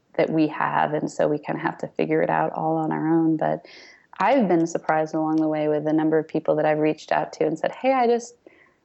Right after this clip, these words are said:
I had a question about how you were able to do this," or, "How did you get that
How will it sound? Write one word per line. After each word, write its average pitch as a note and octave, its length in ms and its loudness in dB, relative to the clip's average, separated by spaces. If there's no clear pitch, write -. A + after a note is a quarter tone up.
I C4+ 60 2
had E4 80 4
a D#4+ 60 4
question A#3+ 340 -2
about G3+ 180 0
how G3 160 2
you G#3 160 2
were G3 100 2
able F3 240 0
to F3 80 -2
do E3+ 180 -2
this," D#3 460 -4
or, D#3 80 -4
"How A3 180 -6
did A#3 160 0
you A3 120 0
get G3 180 -2
that - 320 2